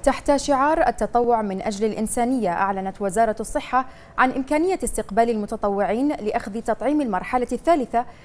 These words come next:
للتجارب السريرية على لقاح لفيروس كورونا من خلال التوجه المباشر إلى مركز التجارب السريرية للقاحات كوفيد تسعة عشر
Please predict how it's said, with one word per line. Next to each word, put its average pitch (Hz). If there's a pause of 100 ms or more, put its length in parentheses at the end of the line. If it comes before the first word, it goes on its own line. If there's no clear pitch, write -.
(160)
للتجارب 320
السريرية 220
على 285
لقاح 208
لفيروس 220
كورونا 247 (300)
من 196
خلال 208
التوجه 220
المباشر 247
إلى 214
مركز 214
التجارب 220
السريرية 226
للقاحات 240 (160)
كوفيد 233
تسعة 269
عشر 240